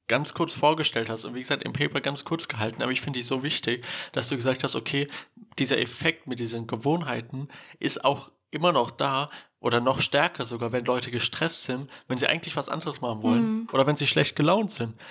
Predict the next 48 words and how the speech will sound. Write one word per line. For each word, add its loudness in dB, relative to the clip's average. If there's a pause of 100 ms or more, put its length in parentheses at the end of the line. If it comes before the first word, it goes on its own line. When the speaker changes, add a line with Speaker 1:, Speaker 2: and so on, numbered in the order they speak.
(460)
Speaker 1:
Und 2 (760)
das 4
ist -2
dieser 4 (180)
starke 4
Effekt -2
von -2
Gewohnheiten -2
meiner -6
Meinung -8
nach, -6 (360)
weil 0 (180)
bei 2
Sachen, -2
die -2
nicht -2
Gewohnheiten 0
sind, -8 (220)
wenn 2
dann 4
eben -6
mal -2
die -6
Chips -2
oder 2
Schokolade 2
oder 6
was 0
auch -2
immer 0
da 0
stehen 2 (300)
und 6
du 2
bist 4
gestresst 0
und 4
du 10
bist 4
schlecht 4
gelaunt 2
und 0
du 8
willst 2
eigentlich 2
was 0
anderes -2
machen, 2